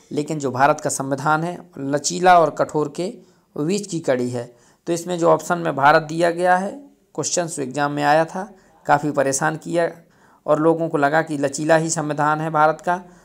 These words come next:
तो कई लोगों के द्वारा इसको टिक किया गया, लेकिन इसके आंसर में जहाँ तक था, एक फिक्स नहीं था कि भारत ही होगा। भारत लचीला और कठोर का मिक्सअप है। तो इसमें हमारा राइट आंसर क्या होता है, हम लोग देखेंगे।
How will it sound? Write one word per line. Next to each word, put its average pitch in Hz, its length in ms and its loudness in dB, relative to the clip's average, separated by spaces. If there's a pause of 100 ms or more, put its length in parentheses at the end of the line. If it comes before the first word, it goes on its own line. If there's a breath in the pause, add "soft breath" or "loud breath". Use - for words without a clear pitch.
(120)
तो 151 60 -10
कई 165 180 2
लोगों 160 260 2
के 156 100 -6
द्वारा 147 300 6
इसको 151 220 -2
टिक 143 260 -6
किया 143 200 0
गया, 143 100 -2
लेकिन 160 300 -2
इसके 151 220 -6
आंसर 151 280 -2
में 175 320 -8 (1000 soft breath)
जहाँ 180 400 2
तक 175 100 4
था, 117 380 -6 (280)
एक 180 220 -2
फिक्स 170 320 -4
नहीं 175 260 -2
था 180 100 -4
कि 170 120 -6
भारत 165 380 6
ही 165 60 -6
होगा। 127 320 0
भारत 160 560 2 (340)
लचीला 170 520 2
और 175 100 4
कठोर 160 340 0
का 165 100 2
मिक्सअप 160 440 0
है। 120 80 -4 (460 loud breath)
तो 170 60 -2
इसमें 180 200 -4
हमारा 170 320 6
राइट 165 260 6
आंसर 165 280 0
क्या 170 140 4
होता 165 220 2
है, 160 60 4
हम 160 100 -2
लोग 143 160 0
देखेंगे। 175 480 -4